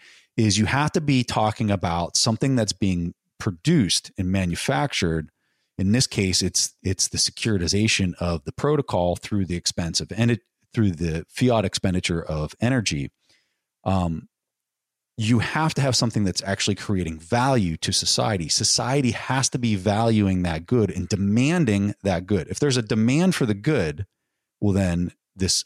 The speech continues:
I believe this theory will be valid. So let me give you an example of this. Let's say I went out in a field and I dug a hole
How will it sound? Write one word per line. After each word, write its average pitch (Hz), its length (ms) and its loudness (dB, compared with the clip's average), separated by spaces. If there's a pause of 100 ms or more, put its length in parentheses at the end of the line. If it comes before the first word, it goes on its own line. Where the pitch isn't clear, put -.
I 95 100 -2
believe 90 300 -2
this 82 160 -2
theory 71 260 -10
will 76 240 -10
be - 160 -12
valid. 123 360 -4
So 123 120 -4
let 127 80 0
me 143 120 2
give 123 180 0
you 113 60 4
an 101 60 2
example 87 440 -4
of 82 60 -12
this. - 140 -6 (500)
Let's 131 200 0
say 139 240 2
I 120 180 2
went 113 180 2
out 113 140 0
in 104 60 0
a 101 40 0
field 80 480 -2 (960)
and 104 140 4
I 98 80 2
dug 107 260 2
a 117 80 2
hole 73 460 -2